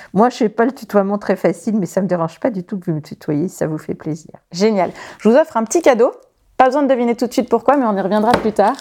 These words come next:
Speaker 2: Comme ça, vous pourrez
Speaker 1: D'accord.
Speaker 2: réfléchir.
Speaker 1: Du savon de
Speaker 2: C'est un petit
Speaker 1: Marseille.
Speaker 2: clin d'œil. Voilà, vous, vous laisserez réfléchir. Euh, même si beaucoup de gens, euh, te connaissent, est-ce que, en deux minutes, tu peux nous résumer un tout petit peu ton parcours ? Mais attention, on veut pas un épluchage de C V.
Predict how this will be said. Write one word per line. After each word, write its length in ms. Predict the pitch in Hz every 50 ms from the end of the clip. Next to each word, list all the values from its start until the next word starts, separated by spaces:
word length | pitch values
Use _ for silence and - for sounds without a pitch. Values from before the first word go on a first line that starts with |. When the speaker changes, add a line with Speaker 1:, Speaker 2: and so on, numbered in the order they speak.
| - -
Speaker 2:
Comme 100 | 214 196
ça, 200 | 196 - 214 220
vous 60 | 214
pourrez 180 | - - 180 196
Speaker 1:
D'accord. 160 | 165 175 196
Speaker 2:
réfléchir. 500 | 202 202 - 202 185 - - 208 220 240
Speaker 1:
Du 80 | 185 175
savon 300 | - - 247 240 262 262
de 40 | 240
Speaker 2:
C'est 60 | 214
un 60 | 196
petit 220 | 196 196 - -
Speaker 1:
Marseille. 120 | 165 160 160
Speaker 2:
clin 160 | 202 202 190
d'œil. 320 | 185 180 170 175 165 165 - _ _ _ _ _ _ _
Voilà, 180 | - 175 - -
vous, 260 | 175 185 185 196 190
vous 80 | 185 214
laisserez 320 | 214 208 202 - - 214
réfléchir. 440 | 196 190 180 - 170 156 - - - - _ - - - - - - - - -
Euh, 100 | 190 196
même 160 | 233 269 311
si 140 | 320 - 285
beaucoup 260 | 233 277 277 - 311
de 80 | 240 233
gens, 240 | 233 277 277 269 262
euh, 360 | 233 214 196 185 185 185 180 - -
te 80 | - 185
connaissent, 440 | 160 - 180 208 247 330 415 - -
est-ce 200 | - 226 - -
que, 240 | - 311 320 - -
en 120 | 214 196
deux 120 | 196 247
minutes, 420 | 254 247 240 277 330 330 - - - -
tu 120 | - 214
peux 140 | - 277 269
nous 100 | 247 226
résumer 280 | 220 220 202 226 254
un 80 | 247 233
tout 100 | - 269
petit 140 | - - 262
peu 120 | 277 277
ton 140 | 269 226 202
parcours ? 320 | - 185 180 - - 302
Mais 80 | 269 220
attention, 380 | 196 - 202 202 202 - 269 233
on 20 |
veut 120 | 190 190
pas 120 | 190 - 247
un 80 | 226
épluchage 400 | 214 190 - 208 185 - 202 190
de 80 | 180 196
C 160 | 185 - 202
V. 140 | 226 302